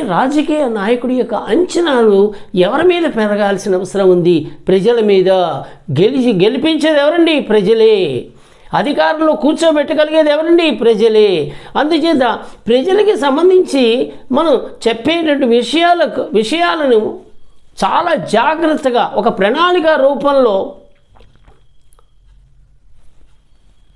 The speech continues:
విధి విధానాలని ప్రజలకు అందజేయగలిగే పరిస్థితి ఉండాలి. తాము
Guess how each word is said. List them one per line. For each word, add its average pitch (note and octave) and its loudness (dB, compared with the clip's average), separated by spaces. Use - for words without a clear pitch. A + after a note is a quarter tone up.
విధి D4 2
విధానాలని D4+ 0
ప్రజలకు A#3+ 0
అందజేయగలిగే F#3+ 2
పరిస్థితి C4 -2
ఉండాలి. A3 0
తాము C4 0